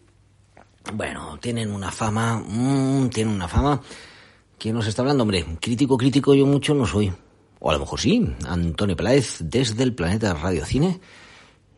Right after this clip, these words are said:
y contentos por los seiscientos programas. Los críticos.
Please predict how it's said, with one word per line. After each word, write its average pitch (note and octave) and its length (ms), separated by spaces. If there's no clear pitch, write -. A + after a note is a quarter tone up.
y G2 460
contentos E2+ 560
por - 140
los C#2+ 140
seiscientos - 840
programas. - 520
Los - 180
críticos. - 540